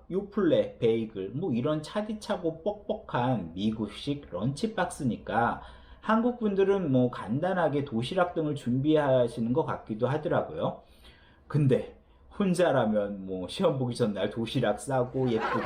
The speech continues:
꾸미고 뭐 이럴 여유나 마음이 되기 어렵겠죠. 전 보시다시피 사과 반쪽, 베이글 반쪽 정도 가볍게 준비했었습니다. 뭐 초콜릿 같은 거, 달달한 거 준비하시는 분들도 많고요.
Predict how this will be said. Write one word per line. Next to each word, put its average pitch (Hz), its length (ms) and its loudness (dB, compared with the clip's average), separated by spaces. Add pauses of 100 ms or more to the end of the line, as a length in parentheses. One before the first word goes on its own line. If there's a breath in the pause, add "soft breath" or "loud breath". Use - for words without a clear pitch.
(160)
꾸미고 302 340 4
뭐 208 300 2 (440)
이럴 120 320 4
여유나 110 440 0
마음이 110 400 -2
되기 90 220 -8
어렵겠죠. - 840 -6 (480 loud breath)
전 220 180 4
보시다시피 202 800 2
사과 175 400 0
반쪽, 135 720 -2 (180)
베이글 127 340 2
반쪽 104 600 -2
정도 98 320 -6
가볍게 131 480 0
준비했었습니다. 92 1120 -6 (720 loud breath)
뭐 175 160 4
초콜릿 262 400 2
같은 208 720 0
거, 175 260 6
달달한 143 480 0
거 135 100 0
준비하시는 135 540 -2
분들도 107 340 -6
많고요. 110 640 -2